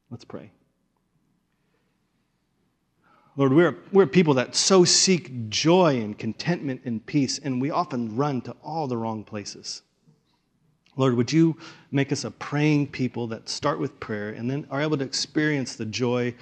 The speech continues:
of what it means to live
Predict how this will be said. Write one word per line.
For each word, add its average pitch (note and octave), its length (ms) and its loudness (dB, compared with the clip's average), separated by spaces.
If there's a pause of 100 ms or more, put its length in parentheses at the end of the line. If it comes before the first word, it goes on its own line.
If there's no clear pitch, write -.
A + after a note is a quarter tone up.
(280)
of A2+ 120 -6
what B2+ 140 4
it B2 80 -4
means A2+ 580 -2 (840)
to B2+ 100 0
live B2 580 -2